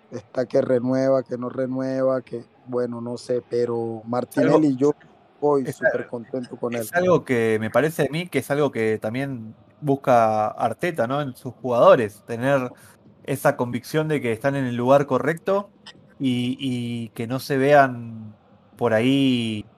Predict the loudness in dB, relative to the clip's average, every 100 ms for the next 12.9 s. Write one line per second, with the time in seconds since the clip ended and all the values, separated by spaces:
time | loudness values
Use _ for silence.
0 | _ _ -8 -6 0 6 8 6 0 -4
1 | -4 -6 -8 -6 -4 2 4 4 0 -2
2 | -2 -4 2 6 8 8 4 -2 0 2
3 | 0 -2 -8 -10 -10 -10 -8 -8 -10 -10
4 | -10 -8 -4 0 0 -2 -12 -12 -8 -6
5 | -6 -6 -4 -6 -8 -8 -6 -6 -10 -20
6 | -20 _ -2 2 4 4 2 0 -8 -20
7 | _ 2 4 6 4 0 -6 -6 -8 -4
8 | -4 -4 -8 -10 -8 -8 -10 -16 _ _
9 | -12 -4 4 4 4 0 0 -2 0 0
10 | 0 -8 -16 -20 -20 _ -8 -6 -2 0
11 | 2 2 0 -6 -2 0 -2 -2 -4 -4
12 | -4 -4 -2 -2 -2 -2 -2 -4